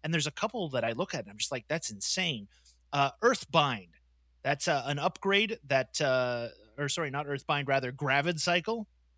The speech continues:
It's an Omega card. Play, return a card from your discard pile to your hand. So literally, as you're finishing up your Untamed turn,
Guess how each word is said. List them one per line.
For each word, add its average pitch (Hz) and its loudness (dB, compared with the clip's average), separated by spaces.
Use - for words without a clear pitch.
It's - -2
an 170 4
Omega 170 4
card. 202 2
Play, 190 4
return 190 0
a 175 -2
card 180 2
from 180 -4
your 160 0
discard 165 -2
pile 170 4
to 170 -4
your 160 0
hand. 110 -4
So 202 2
literally, 185 4
as 147 0
you're 147 -2
finishing 220 2
up 220 -2
your 214 0
Untamed 208 0
turn, 131 -2